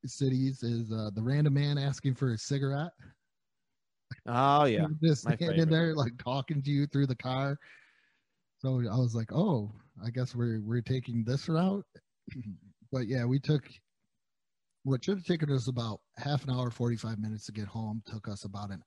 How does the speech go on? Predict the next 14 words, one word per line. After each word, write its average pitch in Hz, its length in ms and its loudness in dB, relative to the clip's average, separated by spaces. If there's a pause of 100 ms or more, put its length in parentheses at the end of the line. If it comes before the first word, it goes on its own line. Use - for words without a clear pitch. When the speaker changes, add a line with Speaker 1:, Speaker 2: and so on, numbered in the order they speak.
Speaker 1:
hour 101 300 -6
and 90 100 -6
a 85 40 -8
half. - 520 -20 (1400)
Because 110 300 -4
she - 180 0
Speaker 2:
Oh. - 20 4
Speaker 1:
wanted 113 360 0
to, 101 260 -6 (460)
she - 140 -4
wanted 135 340 2
to 127 100 -4
see 135 480 -2
things. 85 540 -8